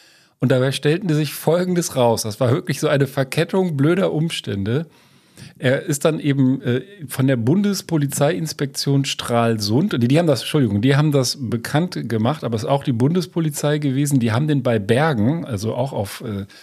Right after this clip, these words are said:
Rügen, festgehalten oder, äh, ja, aufgefunden und, ähm, haben festgestellt, dass gegen ihn ein Vollstreckungshaftbefehl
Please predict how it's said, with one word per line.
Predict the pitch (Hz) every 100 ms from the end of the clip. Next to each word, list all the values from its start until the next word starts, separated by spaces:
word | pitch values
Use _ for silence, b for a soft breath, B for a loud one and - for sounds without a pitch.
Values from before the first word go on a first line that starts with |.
| b -
Rügen, | 110 160 117 120 147 b b b b b
festgehalten | - 165 196 - - 117 107 104 123 120 - 113 117 160 165 180
oder, | 127 113 127 135
äh, | 127 - 147
ja, | 117 110 - -
aufgefunden | - 165 - - 117 - - - - 131 147 160 170 170 b b b b b b
und, | 139 131 127 135 -
ähm, | 131 120 135 -
haben | - 135
festgestellt, | 131 143 151 - 151 - 151 160 151
dass | 135 - -
gegen | 117 147 147
ihn | 139 131 147 175 -
ein | 139 135 143
Vollstreckungshaftbefehl | - 131 131 - - 165 - 135 - 110 - - 113 - - 110 117 170 147